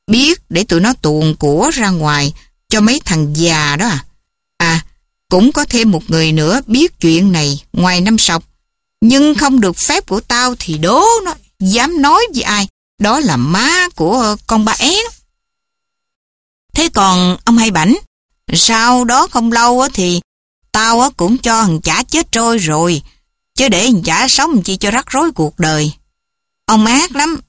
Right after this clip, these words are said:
Năm Sọc. Đừng hòng á lấy tay á che mặt trời. Ông đưa tôi xem cuốn sổ này để làm gì?"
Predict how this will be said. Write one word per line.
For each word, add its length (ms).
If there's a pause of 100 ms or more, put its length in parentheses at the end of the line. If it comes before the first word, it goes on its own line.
Năm 180
Sọc. 280 (720)
Đừng 260
hòng 300
á 100
lấy 180
tay 320
á 160
che 200
mặt 240
trời. 360 (600)
Ông 260
đưa 180
tôi 180
xem 280
cuốn 160
sổ 380
này 120
để 120
làm 340
gì?" 260